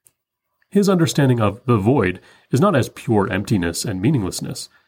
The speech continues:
but as a transcendental cause beyond being, which creates reality and experiences life out of its own potency. Thus,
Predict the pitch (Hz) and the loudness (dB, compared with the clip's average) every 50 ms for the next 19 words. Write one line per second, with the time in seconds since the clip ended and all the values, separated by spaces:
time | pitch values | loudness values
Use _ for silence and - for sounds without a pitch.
0 | _ _ _ - - 104 104 107 120 - - 120 113 - 107 - - - 156 160 | _ _ _ -4 -2 0 0 0 -2 0 -2 0 0 0 -2 -2 -2 -2 -2 0
1 | - - 127 123 127 117 135 120 110 - - - 160 131 95 85 90 92 - - | 0 0 0 0 0 0 0 0 -2 -4 -4 -2 0 0 0 0 -2 -4 -6 -4
2 | - 123 101 95 104 131 165 160 127 104 107 127 147 123 - - - - _ _ | -4 -2 0 2 2 2 2 2 0 -2 0 0 0 0 -2 -4 -10 -20 _ _
3 | _ _ _ - - - - - - 104 110 131 151 - - 147 127 120 117 117 | _ _ _ -10 -8 -8 -8 -4 0 2 2 2 2 0 0 0 2 2 2 2
4 | 117 120 117 - 120 113 117 - - _ - 101 107 107 - - - 160 151 151 | 0 0 0 0 -2 -2 -2 -6 -12 _ -4 -2 -2 -2 -4 -4 -2 0 2 2
5 | 147 143 127 135 127 104 98 104 123 127 98 104 - - - - _ - 101 95 | 2 2 2 2 0 0 2 2 2 0 0 -2 -4 -8 -12 -8 _ -2 -2 -2
6 | 101 95 113 - - 95 87 90 87 - 131 127 - 120 95 - - 82 78 - | -4 -6 -8 -8 -6 -6 -6 -8 -6 -4 -2 -2 -2 -2 -4 -6 -8 -12 -14 -16
7 | _ _ _ _ _ _ _ _ _ _ _ _ _ _ _ _ _ _ _ _ | _ _ _ _ _ _ _ _ _ _ _ _ _ _ _ _ _ _ _ _
8 | _ _ - 156 180 160 123 - - | _ _ -2 0 0 0 0 -2 -6